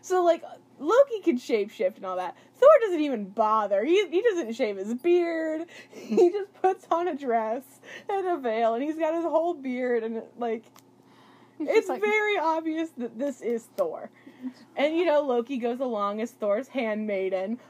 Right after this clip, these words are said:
Speaker 1: but he actually, you know,
Speaker 2: Puts an effort.
Speaker 1: he puts an effort in. He looks like a woman. He, she, he, they, Loki is all of them. Um, anyway. So Thor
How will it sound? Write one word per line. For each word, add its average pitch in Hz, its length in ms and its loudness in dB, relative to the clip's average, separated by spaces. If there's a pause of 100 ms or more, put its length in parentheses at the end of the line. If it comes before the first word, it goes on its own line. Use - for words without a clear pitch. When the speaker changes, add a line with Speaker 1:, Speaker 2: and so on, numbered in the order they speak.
Speaker 1:
but 349 140 0
he 415 240 -2 (100)
actually, 262 680 -4
you 233 140 -2
know, 185 380 -6 (140)
Speaker 2:
Puts 359 220 4
an 254 120 0
effort. 208 400 -4
Speaker 1:
he 508 180 -2 (160)
puts 440 140 -2
an 277 140 -2
effort 220 340 0
in. 214 140 0
He 381 140 2
looks 392 280 0
like 269 180 2
a 220 100 0
woman. 190 460 -2
He, 269 280 0 (320)
she, 320 540 -2
he, 233 500 -6 (400)
they, 220 460 2
Loki 220 600 -2
is 190 220 -6
all 175 280 -4
of 185 160 -6
them. 180 360 -4 (460)
Um, 226 560 0
anyway. 226 640 -2 (1400)
So 240 400 2
Thor 349 580 0